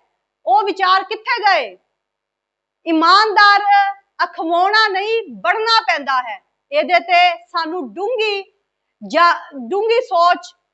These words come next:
ਆਪਣੀ ਸੋਚ ਡੂੰਘੀ ਕਰਨੀ ਚਾਹੀਦੀ ਹੈ ਕਿ ਕੁਲਤਾਰ ਸਿੰਘ ਸੰਧਵਾ ਜੀ ਦਾ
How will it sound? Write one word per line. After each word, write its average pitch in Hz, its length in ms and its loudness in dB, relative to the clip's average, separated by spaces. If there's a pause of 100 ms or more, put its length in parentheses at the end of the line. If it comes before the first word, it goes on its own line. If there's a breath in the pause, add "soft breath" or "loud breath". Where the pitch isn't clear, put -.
(960)
ਆਪਣੀ 392 360 2
ਸੋਚ 349 540 0 (120)
ਡੂੰਘੀ 415 420 2
ਕਰਨੀ 349 300 -2
ਚਾਹੀਦੀ 311 560 -4
ਹੈ 302 220 -2 (400)
ਕਿ 359 180 0
ਕੁਲਤਾਰ 339 480 0
ਸਿੰਘ 339 220 -8
ਸੰਧਵਾ 339 420 -6
ਜੀ 285 140 -10
ਦਾ 311 320 -2